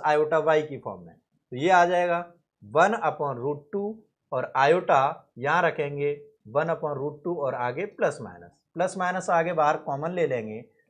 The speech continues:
और वन upon root टू भी कॉमन ले लो, क्योंकि दोनों में एक जैसा है। यहाँ बचेगा वन और यहाँ आप बचेगा आपके पास आयोटा। तो ये आ जाएगा आपका वन upon root टू, वन प्लस आयोटा। तो ये आपका ऑप्शन है ए, प्लस माइनस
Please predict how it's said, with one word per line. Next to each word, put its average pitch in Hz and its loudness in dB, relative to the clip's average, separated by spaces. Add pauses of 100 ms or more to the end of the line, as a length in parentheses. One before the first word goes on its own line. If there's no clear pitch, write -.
(320)
और 143 0
वन 151 2
upon 196 0
root 185 -2
टू 214 0
भी 208 -2
कॉमन 208 2
ले 202 2
लो, 202 -2
क्योंकि 185 -4
दोनों 170 2
में 190 -4
एक 170 -4
जैसा 190 2
है। 185 0
यहाँ 151 2
बचेगा 175 2
वन 170 2 (280)
और 123 -2
यहाँ 135 2
आप 123 0
बचेगा 131 -2
आपके 123 -4
पास 160 -4
आयोटा। 82 -10 (360)
तो 120 -12
ये 156 2
आ 165 6
जाएगा 135 2
आपका 127 -4
वन 147 0
upon 185 -4
root 139 -6
टू, 117 -6 (380)
वन 147 4
प्लस 143 -2
आयोटा। 92 -10 (320)
तो 123 -12
ये 135 -4
आपका 147 0
ऑप्शन 135 -6
है 127 -10 (300)
ए, 117 -6 (1000)
प्लस 175 -2
माइनस 131 -8